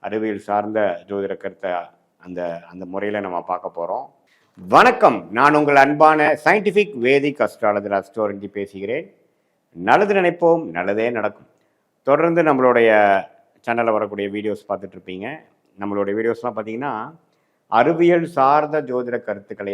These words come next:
நம்ம பார்த்து கொண்டிருக்கிறோம். எந்த விதத்திலும் மிகைப்படுத்தாமல், மூட நம்பிக்கையில போகாமல், உள்ளது உள்ளவாறு கர்மா எப்படி செயல்படுகிறது, அதுக்கு ஒளி தத்துவம் எப்படி துளை புரிகிறது, போன ஜென்மத்தில் செய்த பாவ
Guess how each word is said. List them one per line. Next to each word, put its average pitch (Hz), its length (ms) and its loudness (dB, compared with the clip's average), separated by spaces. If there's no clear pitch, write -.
நம்ம 95 220 -8
பார்த்து 98 260 -6
கொண்டிருக்கிறோம். 95 600 -14
எந்த 104 200 -8
விதத்திலும் 104 380 -8
மிகைப்படுத்தாமல், 107 800 -8
மூட 104 120 -8
நம்பிக்கையில 95 420 -14
போகாமல், 98 500 -12
உள்ளது 101 280 -8
உள்ளவாறு 92 380 -8
கர்மா 104 280 -8
எப்படி 104 260 -14
செயல்படுகிறது, 95 640 -14
அதுக்கு 101 300 -12
ஒளி 127 240 -4
தத்துவம் 110 400 -6
எப்படி 110 180 -8
துளை 104 180 -6
புரிகிறது, 90 400 -14
போன 101 240 -8
ஜென்மத்தில் 110 420 -18
செய்த 101 140 -10
பாவ 101 240 -6